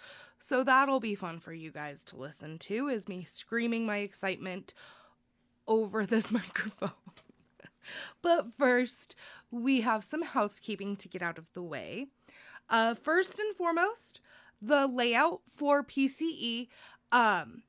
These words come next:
is actually finished, and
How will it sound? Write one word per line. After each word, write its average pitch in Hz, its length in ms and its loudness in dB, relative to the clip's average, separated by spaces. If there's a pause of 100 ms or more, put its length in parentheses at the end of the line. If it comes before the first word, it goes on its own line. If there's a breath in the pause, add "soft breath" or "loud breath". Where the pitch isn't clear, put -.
(360)
is 247 160 2
actually 220 320 4
finished, 453 500 -2 (380 soft breath)
and 254 560 4